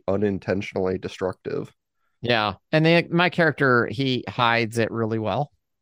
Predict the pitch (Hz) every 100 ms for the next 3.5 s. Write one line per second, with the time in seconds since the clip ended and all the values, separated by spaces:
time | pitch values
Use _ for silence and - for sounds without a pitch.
0 | _ - 101 95 95 101 - _ _ _
1 | _ _ 120 117 120 120 110 - 113 107
2 | 107 101 98 - - 101 104 - 110 101
3 | 98 - 104 98 -